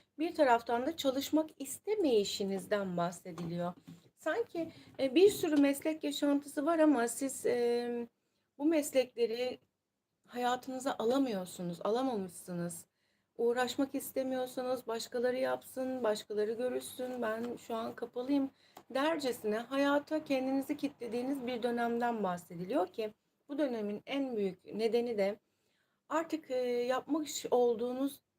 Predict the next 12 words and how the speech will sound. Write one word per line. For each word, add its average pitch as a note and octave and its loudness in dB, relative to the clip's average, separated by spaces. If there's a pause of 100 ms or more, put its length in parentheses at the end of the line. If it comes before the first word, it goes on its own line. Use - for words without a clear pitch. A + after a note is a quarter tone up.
(460)
meslek B3 -4
neyse, A#3 0
kazancınız A3+ -2
neyse, A3+ -2
bu - -4
kazancı B3+ 0
değerlendirmek A#3+ 2
hususunda F#3 -4 (340)
veya D4 0 (240)
yapmış - -2
olduğunuz G#3+ 4
mesleğin A#3+ 0